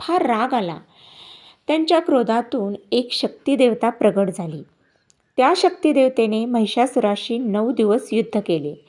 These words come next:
आणि त्याला ठार मारले. म्हणूनच त्या देवीचं सर्वांनी नाव ठेवलं महिषासूर मर्दिनी. त्या देवीच्या उपासनेचा काळ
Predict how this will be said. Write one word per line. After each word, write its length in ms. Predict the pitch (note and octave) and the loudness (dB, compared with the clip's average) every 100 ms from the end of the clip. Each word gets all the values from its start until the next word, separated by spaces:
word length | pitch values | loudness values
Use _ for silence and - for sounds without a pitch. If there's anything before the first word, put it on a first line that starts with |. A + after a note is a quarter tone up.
| _ _ - _ | _ _ -20 _
आणि 240 | - G#3+ C4+ | -2 -2 0
त्याला 280 | A#3 F#3+ G3 | 0 0 -2
ठार 320 | C#4+ - D#4+ | -2 -2 0
मारले. 360 | D#4 G#3 F3+ C#3 - _ _ _ _ _ | 0 -4 -6 -12 -12 _ _ _ _ _
म्हणूनच 580 | A3+ D4 F4 A#3+ G#3+ G#3+ - _ - | 0 4 6 4 2 -2 -14 _ -4
त्या 180 | A#3 A#3+ | 0 2
देवीचं 680 | C4+ A3 G3+ - F#3+ F3 - - | 2 2 -2 -2 -2 -2 -4 -12
सर्वांनी 720 | - A#3 F#3 F#3 G3+ F#3 F#3 G3 G#3+ | -2 0 0 -2 -4 -6 -10 -12 -8
नाव 260 | G3 F#3+ | -4 -4
ठेवलं 420 | A3 A#3+ F3+ G3 | -4 -6 -4 -4
महिषासूर 720 | A3+ A3+ F#3 - F3+ F3+ C#4+ C#4+ | -4 -2 -4 -2 -4 -2 -4 -2
मर्दिनी. 540 | A3+ F3+ E3+ E3 C#3 - _ _ - - - _ _ | -2 -4 -6 -8 -10 -16 _ _ -20 -20 -20 _ _
त्या 180 | C4 C4 | 2 4
देवीच्या 480 | F4 D#4+ C4+ C4+ C4+ | 4 4 2 2 2
उपासनेचा 680 | B3 A#3+ A3 G#3+ G3+ G#3 G3+ | 2 0 -4 -4 -6 -4 -4
काळ 300 | - E3 | -2 -2